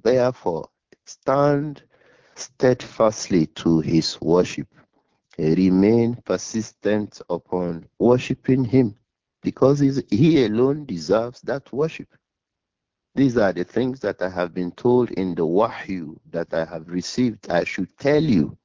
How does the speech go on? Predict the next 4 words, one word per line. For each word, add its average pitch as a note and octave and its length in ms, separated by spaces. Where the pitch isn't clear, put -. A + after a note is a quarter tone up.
Annama A2+ 680
ilahukum G2+ 880
ilahu F2+ 640
wahid. D#2 440